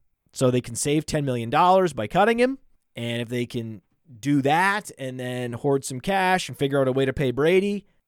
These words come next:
they're going to do that, right? So just look out for that. So Brady against Trevor Lawrence in twenty twenty-three, to who, who's gonna be the champion of the A F C South? That's gonna be fascinating.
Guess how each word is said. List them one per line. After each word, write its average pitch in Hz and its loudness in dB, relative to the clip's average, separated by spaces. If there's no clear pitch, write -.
they're 139 4
going 151 0
to 135 -2
do 127 -2
that, - -12
right? 104 -10
So 98 -10
just - -16
look 147 -2
out 165 2
for 120 -6
that. 82 -12
So 117 -2
Brady 160 0
against 156 -2
Trevor 175 2
Lawrence 151 0
in 139 -6
twenty 165 -4
twenty-three, 170 -2
to 113 -12
who, 139 2
who's 143 -2
gonna 156 0
be 151 2
the 147 0
champion 156 -4
of 110 -10
the 110 -6
A 123 -2
F 143 -4
C 139 -6
South? 190 0
That's 107 -4
gonna 165 -4
be 156 -6
fascinating. 147 -6